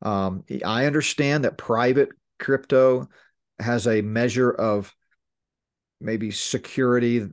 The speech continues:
in people's minds that a global digital currency won't, but I still discourage people from, uh, being involved in that, no matter how much money people have made in the past. And I have friends that were involved in it and made lots of money,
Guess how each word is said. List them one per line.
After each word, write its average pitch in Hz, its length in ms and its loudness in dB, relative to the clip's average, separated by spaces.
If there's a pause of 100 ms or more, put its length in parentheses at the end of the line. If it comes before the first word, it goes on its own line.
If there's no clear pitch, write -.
(100)
in - 340 -6
people's 120 340 -2
minds 113 540 -2
that 113 280 0
a 104 260 -2
global 113 640 0
digital 117 440 0
currency 117 500 -4
won't, 104 640 -4 (800)
but - 260 -2 (160)
I 104 240 -4
still 131 540 2
discourage 127 720 0
people 117 400 -2
from, 104 420 -4 (460)
uh, - 140 -12
being 113 280 -2
involved 123 380 0
in 110 80 0
that, 110 140 0
no 107 60 -4
matter 110 140 0
how 110 120 -2
much 127 180 -4
money 127 260 0
people 131 300 -2
have 117 80 0
made 120 160 0
in 120 80 -2
the 117 80 -4
past. 120 260 -2
And 110 100 -4
I 117 100 0
have 131 100 2
friends 131 420 -2
that 135 140 2
were 123 160 2
involved 120 400 0
in 131 80 0
it 127 100 -2
and 113 80 -2
made 107 180 -2
lots 110 340 -2
of 120 80 0
money, 113 360 -4